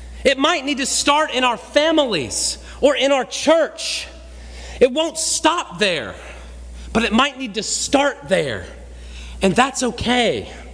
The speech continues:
Because the question stands for us and for all who would be listening. Are you seeing true spiritual movement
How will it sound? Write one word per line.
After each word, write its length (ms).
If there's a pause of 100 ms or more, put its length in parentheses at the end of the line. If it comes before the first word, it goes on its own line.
(1300)
Because 220
the 80
question 560
stands 840 (640)
for 240
us 320
and 120
for 140
all 480
who 100
would 100
be 100
listening. 460 (960)
Are 140
you 320
seeing 680
true 720
spiritual 960
movement 720